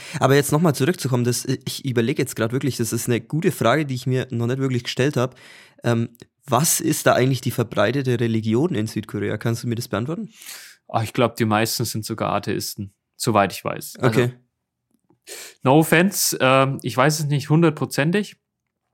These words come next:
Speaker 2: und will mich da auch nicht so weit aus dem Fenster lehnen, aber ich glaub, die meisten sind Atheisten.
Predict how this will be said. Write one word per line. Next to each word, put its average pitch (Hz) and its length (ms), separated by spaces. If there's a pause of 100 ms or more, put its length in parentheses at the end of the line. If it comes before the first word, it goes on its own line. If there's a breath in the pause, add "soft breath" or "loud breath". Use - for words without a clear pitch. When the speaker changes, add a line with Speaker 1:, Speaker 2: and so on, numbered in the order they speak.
(160)
Speaker 2:
und 120 220
will 120 140
mich 123 120
da 107 120
auch 101 140
nicht 107 140
so 107 100
weit 98 160
aus 104 120
dem 104 80
Fenster 120 320
lehnen, 151 340 (600 loud breath)
aber 113 840
ich 113 120
glaub, 113 200
die 113 80
meisten 117 380
sind 139 200
Atheisten. 139 840